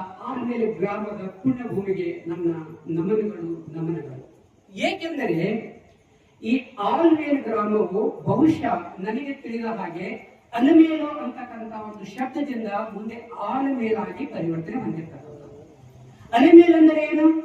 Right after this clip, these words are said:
ಲಕ್ಷ್ಮಿ, ಕಮಲದ ಮೇಲಿರ್ತಕ್ಕಂಥ ಸ್ತ್ರೀ, ಯಾಕಂದ್ರೆ ವಿಷ್ಣುವಿನ ಹೆಂಡತಿ ಧರ್ಮಪತ್ನಿ. ಅದಕ್ಕಾಗಿ ಅಲಮೇಲು ಮುಂದೆ ಭಾಷೆ ಪರಿವರ್ತನೆಯಾಗಿ ಆಲಮೇಲು ಅಂತಕ್ಕಂಥ ಹೆಸರಿಂದ ಕೂಡಿರಬಹುದು. ಆದ್ರೆ ಇನ್ನೊಂದು ವಿಷಯ ನೀವೆಲ್ಲ ತಿಳ್ಕೊಳ್ಬೇಕು,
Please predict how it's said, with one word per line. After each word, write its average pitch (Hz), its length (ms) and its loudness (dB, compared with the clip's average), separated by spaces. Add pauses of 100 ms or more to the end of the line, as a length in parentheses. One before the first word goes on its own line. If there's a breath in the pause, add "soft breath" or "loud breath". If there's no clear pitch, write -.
(760)
ಲಕ್ಷ್ಮಿ, 190 720 0 (180)
ಕಮಲದ 277 440 0
ಮೇಲಿರ್ತಕ್ಕಂಥ 214 680 -8
ಸ್ತ್ರೀ, - 380 -10 (360)
ಯಾಕಂದ್ರೆ 269 500 -6
ವಿಷ್ಣುವಿನ 196 440 -2 (640)
ಹೆಂಡತಿ 175 500 -6
ಧರ್ಮಪತ್ನಿ. 151 640 -10 (500)
ಅದಕ್ಕಾಗಿ 220 800 -2 (260)
ಅಲಮೇಲು 285 420 2
ಮುಂದೆ 233 320 4 (560)
ಭಾಷೆ 262 420 -2
ಪರಿವರ್ತನೆಯಾಗಿ 220 760 -6
ಆಲಮೇಲು 247 580 -2
ಅಂತಕ್ಕಂಥ 196 460 -12 (140)
ಹೆಸರಿಂದ 180 380 -20
ಕೂಡಿರಬಹುದು. - 1040 -6 (140)
ಆದ್ರೆ 311 260 -4
ಇನ್ನೊಂದು 311 440 6
ವಿಷಯ 269 260 2
ನೀವೆಲ್ಲ 233 300 -2
ತಿಳ್ಕೊಳ್ಬೇಕು, 185 1000 -2